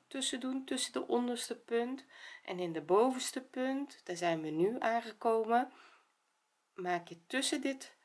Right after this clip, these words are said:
die twee groepjes, maak je twee losse en je gaat weer een groepje maken. Dus de bovenste punt, daar zijn we nu,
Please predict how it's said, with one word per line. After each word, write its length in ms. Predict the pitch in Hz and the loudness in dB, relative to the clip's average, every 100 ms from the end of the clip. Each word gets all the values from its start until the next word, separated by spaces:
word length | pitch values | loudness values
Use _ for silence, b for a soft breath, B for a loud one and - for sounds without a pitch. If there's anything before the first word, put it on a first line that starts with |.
| _ | _
die 160 | - 202 | -18 -16
twee 320 | - 226 226 | -2 0 2
groepjes, 760 | 202 196 175 202 208 - - _ _ | 2 0 0 -4 -4 -6 -8 _ _
maak 260 | 180 175 | -6 -6
je 240 | 170 165 165 _ _ | -6 -10 -12 _ _
twee 340 | - 247 269 | -4 0 2
losse 420 | 220 196 - 196 190 b b b - | 2 2 0 -4 -8 b b b -10
en 160 | 190 | -6
je 60 | 185 | 0
gaat 220 | 170 170 | 0 0
weer 140 | 170 | -2
een 100 | 180 | -2
groepje 360 | 180 277 - 165 | 0 0 0 -4
maken. 560 | 151 151 151 - 160 B B B B B - | -2 -4 -8 -14 -16 B B B B B -14
Dus 200 | - - | -12 -10
de 100 | 170 | -14
bovenste 760 | 151 175 240 285 311 302 - 269 | 0 2 4 4 2 0 -2 -8
punt, 640 | - 196 214 349 440 - _ _ _ _ _ _ _ _ _ _ | -2 2 4 2 0 -6 _ _ _ _ _ _ _ _ _ _
daar 160 | 180 185 | -8 0
zijn 320 | 185 170 170 | 2 4 4
we 60 | |
nu, 280 | 170 208 359 | 4 4 2